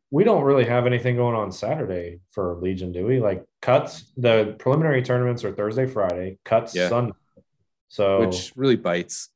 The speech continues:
Speaker 2: Uh, I really, so it, this isn't a knock on the people running the event, because I know you're just told what table space you get when,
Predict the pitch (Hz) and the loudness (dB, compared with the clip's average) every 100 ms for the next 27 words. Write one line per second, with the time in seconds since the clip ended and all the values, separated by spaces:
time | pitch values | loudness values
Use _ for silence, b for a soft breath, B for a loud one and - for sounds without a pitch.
0 | _ - 90 87 85 82 _ _ _ - | _ -2 0 2 0 -2 _ _ _ -4
1 | 110 117 113 101 - 147 131 127 123 139 | 0 2 0 -2 -2 2 2 2 -2 -4
2 | 147 139 120 113 113 110 104 98 95 - | -4 -4 0 0 0 -4 -4 -4 -8 -10
3 | 101 98 113 117 113 113 104 - 92 92 | -6 -4 -2 -2 -2 -4 -6 -12 -12 -10
4 | 95 95 87 - 101 95 92 95 - - | -8 -10 -12 -14 -10 -8 -8 -10 -10 -8
5 | 87 - 98 - 92 85 85 92 95 | -10 -10 -12 -12 -14 -14 -12 -10 -10